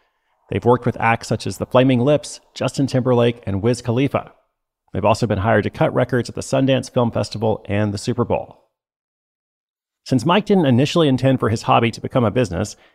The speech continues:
it's difficult to calculate startup costs. At the time, he would basically buy equipment whenever he had the expendable income to do so. Also, when he originally bought his gear, it was much less expensive than it is today, so it's actually appreciated in value. But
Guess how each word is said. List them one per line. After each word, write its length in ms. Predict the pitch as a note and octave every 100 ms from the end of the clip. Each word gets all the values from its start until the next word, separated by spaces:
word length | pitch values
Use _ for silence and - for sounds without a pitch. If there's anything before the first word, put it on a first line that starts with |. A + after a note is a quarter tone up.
| _
it's 160 | - -
difficult 400 | E3+ C#3+ D#3 C3+
to 80 | B2
calculate 420 | - C3+ B2+ A#2
startup 320 | - B2 -
costs. 440 | - - - - - _ _ _ -
At 80 | -
the 40 |
time, 280 | - A#2 A#2+
he 80 | A#2
would 160 | G#2+
basically 320 | A2+ A2+ - G2+
buy 180 | A#2+
equipment 400 | C3 - A#2 B2+
whenever 240 | A2 G#2 A#2
he 60 |
had 200 | G2 G#2
the 80 | G2+
expendable 440 | G2 - A#2 G2+ -
income 320 | G#2+ A2 F#2
to 80 | F#2+
do 120 | A2+
so. 200 | - - - _ _ _ _ _ _ _ -
Also, 280 | C#3+ -
when 120 | A2 A#2
he 80 |
originally 320 | G#2 D3 D#3 B2
bought 200 | A2+ G#2+
his 140 | G2
gear, 300 | - B2+ A2
it 40 |
was 120 | G#2+ G#2
much 260 | B2 -
less 140 | B2 A#2+
expensive 460 | - A2+ G#2+ G2+
than 100 | G2+
it 60 | F#2+
is 100 | G#2
today, 380 | - F#2 B2 - - _ _ _ _
so 100 | -
it's 140 | F#2+ A2
actually 300 | G#2+ - A2
appreciated 520 | - D#3 - A#2 G2
in 100 | F#2+
value. 300 | A#2 A2+ D2 - _ _ _ _
But 80 | -